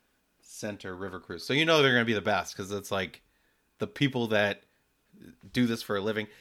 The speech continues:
And you can add, like, five dollars and go into their, uh, museum as well, uh, th-, as an add-on for the ticket. So I think it's probably one of the more expensive, if not the most expensive tours, but definitely the best and, and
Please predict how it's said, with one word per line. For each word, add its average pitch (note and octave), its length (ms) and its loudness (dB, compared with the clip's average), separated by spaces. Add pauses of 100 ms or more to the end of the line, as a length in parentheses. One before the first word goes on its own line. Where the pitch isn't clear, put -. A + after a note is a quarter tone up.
(140)
And B2+ 80 -2
you C3+ 80 2
can C3+ 100 2
add, C#3+ 200 6
like, B2+ 140 2
five B2 240 4
dollars A2+ 400 2
and G2+ 120 -6
go A2 140 0
into G#2+ 180 -4
their, G2 420 0
uh, F2+ 120 -4
museum F#2+ 480 -6
as F2 100 -8
well, F2+ 420 -4 (440)
uh, F2 160 -6
th-, G2+ 300 -8
as F#2+ 180 -8
an F2+ 100 -8
add-on F2 380 -4
for - 100 -12
the F2 80 -12
ticket. - 360 -14
So G#2+ 120 -6
I G#2+ 40 -2
think D3 160 -2
it's C3 100 -2
probably B2 280 4
one A#2 120 0
of A#2 60 -2
the A2 60 -2
more A2 180 0
expensive, A2 500 -4
if F#2 80 -8
not F#2+ 180 -4
the G2 60 -12
most G2 200 -8
expensive G2+ 460 -10
tours, G#2+ 440 -2 (540)
but F2+ 280 -6
definitely F#2+ 360 -6
the E2+ 120 -10
best E2+ 360 -6
and, F2 200 -12
and E2 360 -12